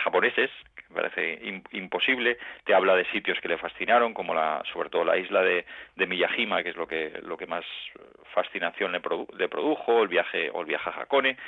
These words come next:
Pero después, también como sucede mucho en estos viajes, el viaje es un viaje interior, lo que te cuenta, lo que te cuenta esta historia, porque entonces nos podemos quedar casi con una,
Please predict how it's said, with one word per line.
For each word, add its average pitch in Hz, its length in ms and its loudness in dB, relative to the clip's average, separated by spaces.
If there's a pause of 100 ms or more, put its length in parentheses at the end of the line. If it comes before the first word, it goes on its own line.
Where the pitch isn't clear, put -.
(380)
Pero 117 180 6
después, 151 340 0 (280)
también 117 280 2
como 104 220 -4
sucede 131 420 0
mucho 135 320 -4
en 107 80 -2
estos 107 260 -4
viajes, 120 380 0
el 98 140 -2
viaje 101 240 0
es - 80 -8
un 110 100 -10
viaje 101 240 -2
interior, 92 460 0 (160)
lo 95 80 -12
que 87 100 -8
te - 80 -4
cuenta, 87 480 -2
lo 85 100 -8
que 92 120 -6
te 92 80 -6
cuenta 98 260 -6
esta 92 160 -6
historia, 92 400 0
porque 87 180 -8
entonces 92 300 -8
nos 101 160 -12
podemos 92 320 -4
quedar 107 240 2
casi 113 280 -4
con 98 160 -4
una, 101 400 0